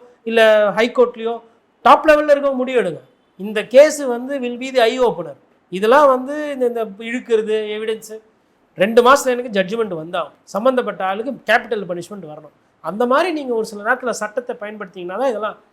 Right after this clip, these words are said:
தவிர்க்க முடியும். இதுக்கு மல்டிபிள் அப்ரோச் தேவை. இது ஏன்னா சமுதாயத்துல ஊறி இருக்கு. ஐயா சி பி ஐ முத்தரசன் சொல்றாரு, நேத்தே ஐயா அறிக்கை விடுவார் நான் பார்த்தேன், கூட்டணியில இருக்கிறதுனால ஒரு நாள் கழிச்சு விட்டுக்கிறாருன்னு நினைக்கிறேன்.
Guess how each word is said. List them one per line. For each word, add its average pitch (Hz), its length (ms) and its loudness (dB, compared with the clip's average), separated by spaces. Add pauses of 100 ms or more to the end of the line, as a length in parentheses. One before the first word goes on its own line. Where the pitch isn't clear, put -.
(220)
தவிர்க்க 190 300 0
முடியும். 196 220 -4
இதுக்கு 262 220 2
மல்டிபிள் 302 340 2
அப்ரோச் 220 400 -4
தேவை. - 180 -16 (240)
இது 208 200 -2
ஏன்னா 302 440 4
சமுதாயத்துல 269 440 2
ஊறி 277 280 0
இருக்கு. 175 300 -8 (300)
ஐயா 226 180 4
சி 262 180 -4
பி 269 120 -6
ஐ 254 160 0
முத்தரசன் 240 460 0
சொல்றாரு, 226 800 0
நேத்தே 247 400 4
ஐயா 262 460 2
அறிக்கை 247 340 -2
விடுவார் 233 260 -2
நான் 220 140 -4
பார்த்தேன், 214 340 -4 (360)
கூட்டணியில 277 340 2
இருக்கிறதுனால 226 420 2
ஒரு 220 120 0
நாள் 233 120 -4
கழிச்சு 247 300 -2
விட்டுக்கிறாருன்னு 202 460 -8
நினைக்கிறேன். 170 260 -6